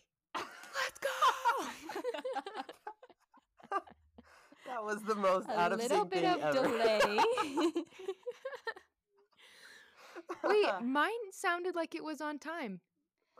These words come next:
Speaker 3: Oh.
Speaker 1: Did they play at the same time to you?
Speaker 3: It was so off for
Speaker 2: Yeah.
Speaker 3: us.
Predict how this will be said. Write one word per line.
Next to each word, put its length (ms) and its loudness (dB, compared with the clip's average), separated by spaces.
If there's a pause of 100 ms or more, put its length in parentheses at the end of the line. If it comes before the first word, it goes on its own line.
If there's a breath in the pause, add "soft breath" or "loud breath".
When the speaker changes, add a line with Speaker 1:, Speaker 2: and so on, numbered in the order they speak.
(100)
Speaker 3:
Oh. 320 2 (180)
Speaker 1:
Did 140 -10
they 100 -6
play 280 -8
at 60 -10
the 80 -8
same 240 -10
time 260 -12
to 60 -18
you? 160 -12
Speaker 3:
It 80 -14
was 200 -10
so 340 0
off 220 2 (100)
for 120 -6
Speaker 2:
Yeah. 260 0
Speaker 3:
us. 60 -10